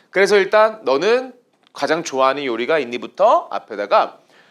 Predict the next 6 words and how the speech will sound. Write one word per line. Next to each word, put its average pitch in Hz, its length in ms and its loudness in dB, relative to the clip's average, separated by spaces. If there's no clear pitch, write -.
Do 165 100 -8
you 165 120 -2
have 214 480 0
any 160 420 -4
favorite 147 840 -4
dishes? 233 840 -2